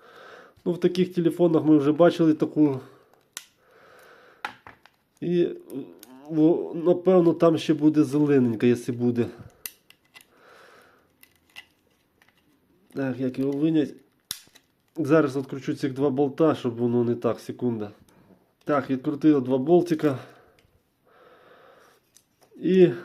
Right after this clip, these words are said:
да, о, тут дві зелененьких. Бачите, ще дві зелененьких. Плюс м-, марка тут є. Три,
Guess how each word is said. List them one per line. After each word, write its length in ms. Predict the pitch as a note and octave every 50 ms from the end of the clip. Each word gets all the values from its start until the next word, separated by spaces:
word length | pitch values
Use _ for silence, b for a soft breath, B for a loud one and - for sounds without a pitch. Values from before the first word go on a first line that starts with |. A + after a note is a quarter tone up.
| - - -
да, 360 | C3+ B2+ C#3 D3 C#3+ C3 B2 -
о, 280 | - E3+ F3 E3+ D#3+ - - - -
тут 260 | - E3+ E3+ D3 C3
дві 220 | A#2+ A#2+ D3 F3+ E3+
зелененьких. 760 | C3+ C3+ C3+ C3 C3+ C3+ C3 B2 A#2+ A#2 - - A#2 - - - - _ _ _ _ _ _ _ _ _ _ _ _ _ _ _ _ _ _ _ _ _ _ _ _ _ _ _ _ _ b b b b b b b b b b b b b b b b b _ _ -
Бачите, 580 | B2+ C3 C3+ C#3 C3 C3+ - - A#2+ A2+ G#2+ A2 - _ _ _ _ _ _ -
ще 260 | - - D#3 E3 D#3
дві 180 | C3+ C3+ D3
зелененьких. 560 | C#3+ C3+ C#3+ C#3 C3+ C#3+ C3+ B2 A#2+ B2+ B2+ - - -
Плюс 240 | D#3+ D#3 C#3+ -
м-, 100 | D3 C#3+ - - - - - - -
марка 640 | A2+ C#3+ C#3+ D3+ E3 F3 F3+ F3+ - E3+ E3+ E3 D#3
тут 260 | D#3 - F3 E3 -
є. 300 | D3+ D#3+ D3+ D3 D#3+ D3+ D3+ - - - - _ _ _ _ _ _ _ _ _ _ _ _ _ _ _ _ _ _ _ _ _ _ _ _ _ _ _ _ _ _ _ _ _ _ _ _ _ _ _
Три, 360 | - - C3 D3 D#3+ E3+ D3+